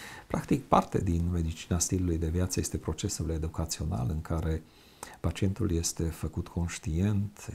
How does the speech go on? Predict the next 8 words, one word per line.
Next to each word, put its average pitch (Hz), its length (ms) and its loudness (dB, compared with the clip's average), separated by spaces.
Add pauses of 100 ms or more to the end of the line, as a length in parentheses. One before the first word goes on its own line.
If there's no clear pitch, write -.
(160)
este - 200 -2
informat 80 720 2
despre - 400 -2
legile 80 540 4
fiziologiei, 85 1160 0
legi 87 400 -2
imuabile, 85 760 2 (1160)
uh, 87 320 4